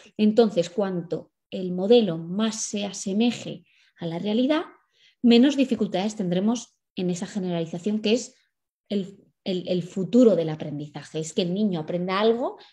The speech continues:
pero luego lo encuentre en el entorno. Eh, Cristina, ¿cuál es la diferencia entre un niño tel y un niño tea? Perfecto. Tenemos trastorno de espectro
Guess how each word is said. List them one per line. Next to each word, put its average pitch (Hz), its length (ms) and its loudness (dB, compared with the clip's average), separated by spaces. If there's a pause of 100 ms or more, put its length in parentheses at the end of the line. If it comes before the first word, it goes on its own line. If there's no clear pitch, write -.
pero 190 200 0
luego 190 580 0 (280)
lo 208 160 2
encuentre 180 640 -2
en 175 160 -6
el 156 120 -6
entorno. 143 600 -10 (2000)
Eh, 226 380 6
Cristina, 233 480 4
¿cuál 254 120 2
es 294 80 0
la 311 60 2
diferencia 302 460 0
entre 262 240 -2
un 254 60 4
niño 254 300 0
tel 381 180 0
y 285 100 0
un 233 60 2
niño 214 300 0
tea? 170 340 -6
Perfecto. 180 680 -6
Tenemos 226 480 2
trastorno 370 640 -2
de 311 80 0
espectro 302 580 -4